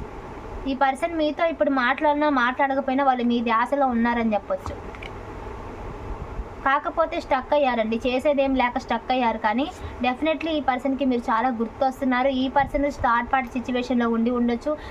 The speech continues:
అంటే ఫ్యామిలీయో, మీ మధ్య జరిగిన ఏదైతే గొడవలు ఉన్నాయో, ఫ్యామిలీయో, థర్డ్ పార్టీయో గొడవలో, వాటి మధ్యలో ఈ పర్సన్ కొంచెం దూరంగా ఉండి ఉండొచ్చు. But అలా ఉన్నా కూడా ఈ పర్సన్ ఏంటంటే మిమ్మల్ని వాటిని మేనేజ్ చేయాలనుకుంటున్నారండి. మీ దగ్గరికి పూర్తిగా వచ్చేయాలనుకునే దానికంటే కూడా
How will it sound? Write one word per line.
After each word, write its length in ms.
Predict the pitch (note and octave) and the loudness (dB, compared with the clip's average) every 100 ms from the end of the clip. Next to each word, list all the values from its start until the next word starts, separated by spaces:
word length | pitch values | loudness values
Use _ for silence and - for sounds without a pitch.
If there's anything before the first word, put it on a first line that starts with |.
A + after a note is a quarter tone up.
| - A#3+ | -6 -2
అంటే 200 | B3 C#4+ | 2 2
ఫ్యామిలీయో, 760 | C#4 A3+ A#3+ B3 A#3+ A#3+ A#3+ | 2 2 2 0 0 2 2
మీ 160 | A#3 A#3 | 2 2
మధ్య 240 | A3+ A#3 | 2 0
జరిగిన 320 | A#3 A#3+ B3 | 0 0 2
ఏదైతే 440 | A#3 A3 A3+ A#3+ A#3+ | 2 0 0 0 0
గొడవలు 380 | A3+ A3+ A#3 | 0 0 0
ఉన్నాయో, 380 | A3+ A3 A3 A3+ | 0 0 0 0
ఫ్యామిలీయో, 580 | A#3 A#3 G#3+ A3+ A3+ A3+ | 0 0 0 0 0 0
థర్డ్ 260 | A#3 A3 A3 | 2 0 0
పార్టీయో 320 | A3 A3 A3+ | -2 0 -2
గొడవలో, 460 | A3 A3 A3 A3+ A#3 - - - | 0 0 0 0 -2 -4 -10 -2
వాటి 320 | B3+ C#4 D#4+ | 2 2 2
మధ్యలో 400 | E4 C#4 B3 E4 | 2 2 2 2
ఈ 140 | E4 D4+ | 2 2
పర్సన్ 380 | C4 B3 C#4 C#4 | 0 2 0 0
కొంచెం 340 | B3+ C4 A#3 | 0 0 0
దూరంగా 380 | A3+ B3 C4 B3 | 2 2 2 2
ఉండి 220 | A3 A3+ | 2 2
ఉండొచ్చు. 500 | A#3+ A3+ A3 - D#4 E4 - - - | 2 2 0 -2 -4 -4 -12 -8 0
But 200 | C4+ C#4 | 0 4
అలా 220 | C#4+ C#4+ | 4 4
ఉన్నా 320 | C#4 C4+ D#4 | 4 2 2
కూడా 180 | E4+ F4 | 2 0
ఈ 60 | E4 | 2
పర్సన్ 360 | C#4 C4+ D#4 | 2 0 -2
ఏంటంటే 320 | E4+ E4 E4 E4 | -2 0 0 2
మిమ్మల్ని 480 | C4+ B3+ D4+ E4 | 2 4 2 2
వాటిని 340 | D#4+ D4+ D4+ C#4+ | 2 2 2 2
మేనేజ్ 460 | A#3+ A#3 C#4 C#4+ | 2 2 0 2
చేయాలనుకుంటున్నారండి. 1000 | C4+ B3+ A#3+ A3+ A3+ A3 G#3 G#3 G#3 G#3+ | 2 2 2 2 0 2 2 2 2 2
మీ 200 | A3 B3 | 4 4
దగ్గరికి 380 | C#4 D4 D4 D4 | 4 4 2 0
పూర్తిగా 520 | D4 C4 C4 C#4 C4+ | 0 0 -2 0 2
వచ్చేయాలనుకునే 760 | B3+ A3+ - B3+ B3+ A#3 A#3+ A#3 | 2 -2 0 2 2 2 2 2
దానికంటే 460 | A3 G#3+ G#3 G#3+ | 0 0 -2 0
కూడా 260 | G3+ G3+ C#4 | 0 2 0